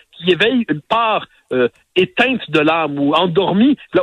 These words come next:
oups, ça se réveille, puis on vient de découvrir le monde sous un nouveau, euh, un nouveau regard, un nouvel angle, une nouvelle manière de l'aborder. Ça, c'est merveilleux. Il suffit d'un prof comme ça dans une formation pour changer une vie. Et ça, je crois que de ce point de vue, encore une fois, surtout à l'université, où c'est le lieu où va se, véritablement se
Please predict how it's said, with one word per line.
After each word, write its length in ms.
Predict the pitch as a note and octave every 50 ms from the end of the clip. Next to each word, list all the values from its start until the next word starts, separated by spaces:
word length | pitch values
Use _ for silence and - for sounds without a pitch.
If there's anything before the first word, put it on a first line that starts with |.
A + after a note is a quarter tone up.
| - -
oups, 160 | E4+ D#4 -
ça 80 | - F#3+
se 60 | -
réveille, 320 | - F3 E3 G3 C4 D4+ G#3+
puis 120 | - A3 G#3
on 60 | F3
vient 120 | D#3 A#3
de 40 | A#3
découvrir 480 | F#3+ G#3 - - F#3 E3 G#3+ A#3 A#3+ G3
le 80 | F3+ D#3
monde 180 | F3 G#3 G#3+ -
sous 160 | - - E3
un 40 | D#3+
nouveau, 360 | D#3+ D3+ C#3+ D#3 F#3+ F#3+ D#3 B2+
euh, 120 | A#2 A#2 C3+
un 40 | C3
nouveau 200 | C#3 C#3+ E3 D#3+
regard, 380 | C#3 C3 C3+ F#3+ C4 G#3+ D3+
un 40 | D3
nouvel 240 | C#3+ C3+ C#3 C3+ C#3
angle, 240 | G3+ B3+ B3 - _ _ - _ _ -
une 80 | C#3
nouvelle 200 | C3+ C#3+ E3 F3
manière 280 | F3+ F3 D#3+ E3+ F#3 F3
de 80 | D#3+ D3+ -
l'aborder. 440 | C#3+ C3+ C3+ B2+ - - - C#4 - - - - _ -
Ça, 80 | - -
c'est 80 | - D#3
merveilleux. 460 | C#3+ C#3 B2 D#3 E3 G3+ A3+ G3 - _ -
Il 60 | D#3+ -
suffit 260 | - E3+ - G#3 G3
d'un 200 | E3 B3+ C#4+ C4+
prof 200 | - - B3+ A3 -
comme 160 | - F3 D#3
ça 100 | - G#3
dans 140 | F#3 D#3 D3
une 100 | D3 C#3+
formation 420 | - D#3 D#3+ D3+ C3+ - - F#3+
pour 140 | E3 - -
changer 280 | - E3+ C#3+ C#3 C3 C#3
une 120 | C3+ C3
vie. 200 | B2 E3 A#3+ D#4 - - - - - - - -
Et 260 | - C#3+ C#3 C#3 C3+ - -
ça, 80 | F#3+ D#3+
je 80 | C#3+
crois 240 | C#3+ - - G3+ A3
que 60 | F#3
de 80 | D3+ C#3+
ce 80 | -
point 120 | - D3+ C#3+
de 60 | C#3+
vue, 60 | F3+
encore 260 | G3+ - - C#3+ C3
une 80 | C3 B2+
fois, 260 | - - G3 A#3 - - _ - -
surtout 200 | - - - D4
à 60 | C4+
l'université, 680 | A3+ G3 F3 D#3+ D#3 - - - - - G3 F#3+ E3+ - - - - -
où 80 | F#3 - -
c'est 80 | F#3+ E3+
le 80 | D#3+
lieu 160 | D3+ D#3 D#3+ G#3
où 120 | G3+ F3
va 120 | C#3+ C#3+ - - -
se, 40 | D3+ C3+ C3 B2+
véritablement 380 | B2 C#3+ D3 - E3+ E3+ F3+ D#3+
se 80 | -